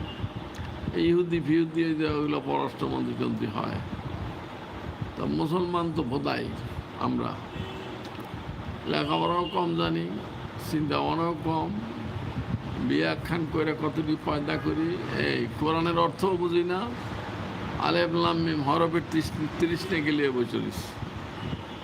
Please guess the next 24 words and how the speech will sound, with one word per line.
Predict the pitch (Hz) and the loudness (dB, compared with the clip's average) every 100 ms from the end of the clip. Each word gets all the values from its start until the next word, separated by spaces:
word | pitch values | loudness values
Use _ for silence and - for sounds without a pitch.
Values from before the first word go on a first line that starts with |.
| - - | -4 0
এমন | 160 190 233 226 | 2 4 2 8
গাধা | 202 196 196 202 160 143 143 - | 8 10 8 10 8 6 4 2
এমএ | 175 185 | 4 6
পাস | 185 170 | 4 4
করছে, | - 151 - 143 | 2 0 2 0
চাকরি | 120 180 175 170 | 2 2 2 0
করছে, | 196 160 127 131 | 0 0 2 0
বয়স | 127 156 | 2 2
সত্তর | 151 185 180 196 | 2 -2 0 2
বছর | 175 127 127 | 2 2 0
হয়েছে। | 117 - 104 92 - - - - - - - - - - - - | 0 -2 -4 -6 -8 -8 -8 -8 -8 -6 -6 -6 -6 -8 -6 0
সেই | 147 180 | 4 4
গাধায় | 175 175 175 208 240 233 | 8 6 8 8 8 4
কয় | 180 147 151 156 - | 4 4 4 0 2
কোরআন | 190 196 208 180 | 6 6 6 6
হেদায়েত | 170 170 165 | 4 4 4
দেয় | 135 123 104 | 2 0 0
না, | 101 - - - - - - - - - - - | -2 -4 -6 -8 -10 -8 -8 -8 -10 -8 -6 -2
আবার | 147 185 | 2 4
আলিফ | 185 202 202 190 | 6 6 6 4
লামের | 196 196 202 160 | 4 4 2 2
ত্রিশ | 208 190 - | 0 0 2
নে | 180 | 2
গেলে | 170 165 | 4 4